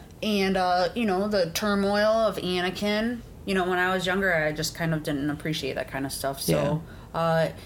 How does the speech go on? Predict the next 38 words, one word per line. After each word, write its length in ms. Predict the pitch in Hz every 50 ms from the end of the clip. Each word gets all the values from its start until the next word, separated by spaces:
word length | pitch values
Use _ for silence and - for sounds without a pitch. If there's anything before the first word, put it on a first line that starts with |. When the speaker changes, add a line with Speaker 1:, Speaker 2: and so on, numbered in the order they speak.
| - - -
Speaker 1:
if 140 | 165 - 196
you're 200 | 190 196 196 190
not 320 | 185 170 175 190 202 -
a 60 | 196
fan 320 | 190 - 185 185 185 185 180
of 100 | 180 165
the 80 | 165
sequels, 720 | 160 - - 214 202 - 160 147 143 147 147 151 151 - - - - - - -
I 280 | - 151 151 156 151 - - - -
promise 500 | - 208 196 208 208 185 160 156 160 160
if 160 | 156 - -
you 80 | 175 165
watch 320 | 165 165 156 156 - -
them 140 | 175 165 160
again, 500 | 151 151 175 190 160 143 143 139 147 147 - - - - - - - - - - - -
you 160 | 175 175 165
will 260 | 160 160 160 160 160 160
get 240 | 165 160 170 165
there. 240 | - 135 - - - -
Speaker 2:
I 120 | 233 254
think, 220 | 285 359 370 302
and 280 | 339 - 226 233 247 254
I 80 | 254 247
really 240 | 247 285 311 302
do 160 | 254 269 262 214
see 240 | - - 247 247
that 400 | 220 220 208 202 196 202 196 202
coming 320 | - - 214 196 196 180 175
down. 240 | 175 170 170 165 165
Like, 180 | 160 156 151
I 100 | 170 175
think 180 | 202 202 190 180
once 480 | 185 185 190 202 208 - - - - - - - - - - - - - - - - - - - - - -
Rise 260 | - 190 190 196 175 -
of 60 | -
Skywalker 400 | 208 190 185 180 170 165 185 165
comes 220 | 175 165 160 160
out 340 | 156 151 151 151 160 160